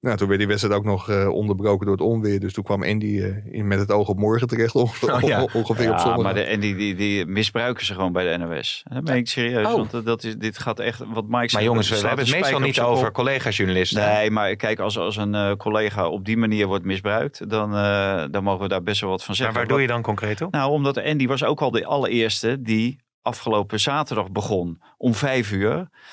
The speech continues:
Speaker 3: Dus die had de allereerste wedstrijd van het competitieweekend, Feyenoord, Fortuna Sittard.
Speaker 2: Mhm.
Speaker 3: Waarin die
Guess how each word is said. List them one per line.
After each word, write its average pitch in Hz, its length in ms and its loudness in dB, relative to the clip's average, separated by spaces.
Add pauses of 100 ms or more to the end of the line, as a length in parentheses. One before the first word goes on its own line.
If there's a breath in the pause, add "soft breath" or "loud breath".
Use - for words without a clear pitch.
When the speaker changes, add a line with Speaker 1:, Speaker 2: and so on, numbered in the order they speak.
Speaker 3:
Dus 113 180 -2
die 117 80 2
had 110 100 2
de - 240 -6
allereerste 151 560 0
wedstrijd 160 300 -2
van 156 100 -4
het - 100 -6
competitieweekend, 143 840 -2
Feyenoord, 113 640 -2 (240)
Fortuna 117 420 -2
Sittard. 117 420 0
Speaker 2:
Mhm. 117 160 0 (760 loud breath)
Speaker 3:
Waarin 127 340 0
die 110 300 2